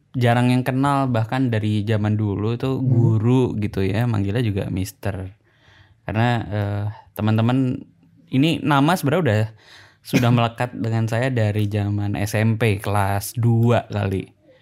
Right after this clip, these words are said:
Speaker 1: Kelas dua tuh tahun berapa ya? Tahun sembilan delapan. Jadi orang-orang udah memanggil saya dengan nama itu gitu. Ada yang manggil Popo, ada yang manggil Mister. Nah, nama Rizky sendiri malah kalau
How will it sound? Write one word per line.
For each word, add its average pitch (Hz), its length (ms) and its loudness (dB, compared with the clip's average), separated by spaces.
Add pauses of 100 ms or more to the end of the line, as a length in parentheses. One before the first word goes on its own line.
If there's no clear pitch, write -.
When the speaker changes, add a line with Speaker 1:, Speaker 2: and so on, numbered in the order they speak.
(320)
Speaker 1:
Kelas - 240 -6
dua 117 160 2
tuh 135 100 -2
tahun 123 160 0
berapa 127 220 2
ya? 110 100 2
Tahun 131 160 2
sembilan 131 300 2
delapan. 127 420 2 (160)
Jadi 104 240 -4
orang-orang 110 460 0
udah 107 160 0
memanggil 104 400 0
saya 107 160 -2
dengan 98 400 -2
nama 104 240 -4
itu 104 320 -4 (100)
gitu. 107 160 -14 (640)
Ada 120 220 2
yang 120 80 4
manggil 120 320 2
Popo, 139 680 2
ada 117 140 2
yang 107 140 2
manggil 104 300 -2
Mister. 123 920 -2 (960)
Nah, 104 260 -2 (420)
nama 123 440 4
Rizky 127 380 2
sendiri 139 480 2
malah 110 400 0
kalau 101 320 -4